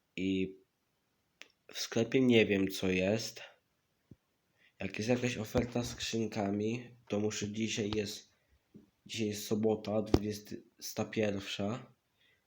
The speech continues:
Dzisiaj muszę nagrać wtedy pięć odci-, cz-, pięć, cztery odcinki mogą być. Tak,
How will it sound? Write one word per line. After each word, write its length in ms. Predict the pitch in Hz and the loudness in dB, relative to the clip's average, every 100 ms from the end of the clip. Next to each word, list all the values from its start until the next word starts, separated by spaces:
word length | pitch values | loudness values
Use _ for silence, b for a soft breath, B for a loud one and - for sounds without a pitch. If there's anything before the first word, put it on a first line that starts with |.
| - | -16
Dzisiaj 320 | - 101 110 | -8 -4 -2
muszę 240 | 107 110 | -2 -2
nagrać 520 | 104 104 101 101 101 - | 0 2 2 0 0 -4
wtedy 380 | - 101 101 | -4 -2 -2
pięć 340 | 196 - 107 110 | -2 -2 -4 -4
odci-, 380 | - - - - | -8 -10 -10 -6
cz-, 280 | - - - | -8 -8 -4
pięć, 680 | 110 110 101 - - - - | 0 0 -2 -4 -4 -4 -4
cztery 300 | - 135 123 | 2 6 6
odcinki 440 | 120 - 107 101 | 6 2 0 2
mogą 280 | 98 92 92 | 2 2 -2
być. 180 | 87 - - - - - - _ _ _ | -2 -6 -14 -18 -18 -18 -20 _ _ _
Tak, 420 | - 101 98 - | 2 4 2 -4